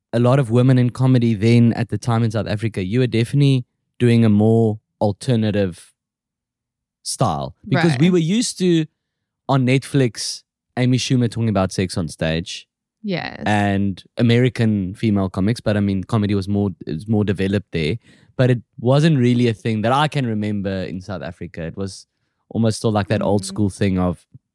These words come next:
Speaker 1: you know, men can talk about sex on stage and it's funny, but when a
Speaker 2: Yes.
Speaker 1: woman does it, it's just, like, dirty and crass.
Speaker 2: One hundred percent.
Speaker 1: And I wanted to ask you, Sue,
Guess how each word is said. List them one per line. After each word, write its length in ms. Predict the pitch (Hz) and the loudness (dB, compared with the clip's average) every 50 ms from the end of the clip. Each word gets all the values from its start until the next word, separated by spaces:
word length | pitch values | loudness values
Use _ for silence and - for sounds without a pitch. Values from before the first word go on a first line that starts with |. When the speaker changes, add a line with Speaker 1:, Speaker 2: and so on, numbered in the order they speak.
| _ _ _ _ _ _ _ _ _ _ _ _ - - - _ _ _ _ - | _ _ _ _ _ _ _ _ _ _ _ _ -18 -18 -18 _ _ _ _ -2
Speaker 1:
you 80 | 95 95 | 0 2
know, 280 | 95 92 87 82 80 - _ _ - | 2 2 0 0 -2 -4 _ _ -2
men 220 | 107 113 120 117 | 0 2 2 4
can 160 | 113 120 113 | 4 2 0
talk 120 | 104 110 101 | 0 -2 -2
about 180 | 107 113 107 104 | -2 -2 -2 0
sex 220 | - 127 117 107 120 | 0 -2 -2 0 -2
on 100 | 113 107 | -2 -2
stage 380 | 104 - 117 113 131 135 - | -2 0 0 2 0 0 0
and 100 | 117 95 | -2 -4
it's 120 | 92 - - | -4 -4 -2
funny, 240 | - 117 117 131 | 0 2 2 2
but 160 | 135 190 92 92 | 2 2 0 0
when 120 | 98 92 | 0 0
a 40 | 92 | 2
Speaker 2:
Yes. 80 | 87 | 2
Speaker 1:
woman 260 | 90 98 104 107 101 92 | 2 2 2 2 2 2
does 280 | 92 92 95 87 85 | 2 0 0 0 -2
it, 160 | 92 90 76 | -2 -4 -4
it's 180 | 80 - - - | -6 -12 -12 -12
just, 220 | - 95 - - - | -10 -10 -10 -8 -6
like, 320 | 80 80 78 - _ - - _ _ _ _ _ _ _ _ - | -6 -4 -6 -6 _ -18 -20 _ _ _ _ _ _ _ _ -2
dirty 640 | 90 90 85 82 - - - 78 76 76 73 71 - - | 0 2 2 2 0 -2 -2 -2 0 0 -2 -2 -4 -6
and 640 | - 73 71 71 73 73 71 71 71 71 - 90 90 _ - - | -6 -6 -4 -4 -4 -4 -4 -6 -8 -10 -12 -16 -18 _ -14 -8
crass. 500 | - 98 78 73 71 - - - - - | -6 -4 -4 -4 -6 -10 -16 -14 -8 -6
Speaker 2:
One 120 | 202 202 | -4 -4
hundred 360 | 170 165 - 196 180 170 170 | -4 -4 -4 -2 -2 -2 -4
percent. 180 | - - - - 80 - - - | -4 -6 -4 -2 -2 -2 -2 -2
Speaker 1:
And 360 | 80 80 78 76 - - - _ _ _ _ _ _ _ _ _ _ _ - - _ _ _ _ _ _ _ _ _ _ | -2 -2 -4 -6 -8 -12 -18 _ _ _ _ _ _ _ _ _ _ _ -20 -20 _ _ _ _ _ _ _ _ _ _
I 80 | - 123 | 0 2
wanted 300 | 123 127 131 143 143 - | 4 4 4 2 2 0
to 160 | - 147 139 - | 0 -2 -2 0
ask 720 | - 120 120 123 123 120 113 - - - - - - - _ _ _ - | 2 2 4 4 2 2 0 -2 -6 -12 -14 -16 -18 -20 _ _ _ -6
you, 320 | 98 107 120 123 123 120 | -2 2 2 4 4 2
Sue, 520 | - - - - 123 120 117 117 113 107 | 0 -2 -2 2 2 4 4 4 2 0